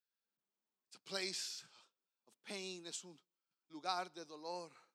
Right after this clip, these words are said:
where Jesus suffered mentally, donde Jesús sufrió mentalmente. Where Jesus suffered, donde Jesús también sufrió socialmente, and he suffered socially. Donde Jesús también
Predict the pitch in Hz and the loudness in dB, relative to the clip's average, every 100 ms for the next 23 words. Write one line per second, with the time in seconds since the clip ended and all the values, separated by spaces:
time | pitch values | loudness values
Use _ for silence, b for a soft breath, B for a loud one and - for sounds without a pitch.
0 | _ _ _ b b - 151 - 175 165 | _ _ _ b b -12 -10 -8 -4 2
1 | - 175 - 131 147 170 175 - 165 156 | 4 2 -2 -8 0 0 0 -2 -4 -4
2 | 156 143 151 - 170 160 - - - B | -4 -4 -4 -4 -6 -4 -2 -4 -8 B
3 | B - 160 - 170 170 165 151 - 175 | B -10 -10 -4 2 2 2 -2 2 0
4 | 160 165 151 131 107 92 87 - _ _ | 0 -6 -10 -12 -16 -20 -20 -20 _ _
5 | _ _ _ B B 160 143 175 175 - | _ _ _ B B -6 -4 -6 -2 0
6 | 160 - 196 - 165 156 139 156 156 147 | 2 4 4 2 -4 -4 -2 -2 0 -2
7 | B 160 143 - 175 - 175 160 175 165 | B 0 2 2 -2 -2 0 4 2 2
8 | B B - 175 - 175 180 170 156 - | B B 0 0 -2 4 6 8 4 2
9 | - 170 - 190 165 165 160 147 147 135 | 0 0 4 6 6 4 -4 -2 -4 -4
10 | 147 151 - 160 165 147 - - 147 - | -8 -6 -4 -4 -6 -8 -8 -6 -4 -4
11 | - 127 113 95 _ _ B B B 170 | -6 -8 -12 -20 _ _ B B B 0
12 | 160 160 - 175 - 190 - 175 165 175 | 2 0 0 -2 -2 -4 2 2 4 4
13 | 175 | 2